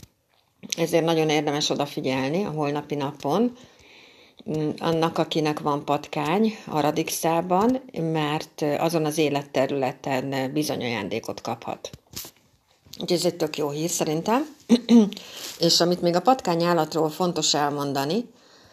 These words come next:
mert nagyon sokan nem tudják, hogy ez a kétezerhúszas év, ez ugye egy patkány év, és a patkánnyal kezdődik a nap. Szóval éjfélkor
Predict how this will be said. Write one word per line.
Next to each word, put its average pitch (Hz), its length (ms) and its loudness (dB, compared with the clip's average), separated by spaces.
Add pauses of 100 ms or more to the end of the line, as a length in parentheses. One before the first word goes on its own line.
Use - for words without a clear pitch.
(140)
mert 156 400 -2
nagyon 170 240 0
sokan 165 340 -4
nem 147 180 -4
tudják, 175 500 -2
hogy 165 160 -2
ez 156 120 0
a 165 100 0
kétezerhúszas 180 1120 0
év, 151 340 -2
ez 160 200 -4
ugye 165 180 0
egy 156 100 -2
patkány 143 520 -4
év, 139 300 -4
és - 160 2
a 147 140 -4
patkánnyal 170 680 -2
kezdődik 151 640 -4
a 151 60 0
nap. 120 300 -6
Szóval - 240 -4
éjfélkor 160 1200 0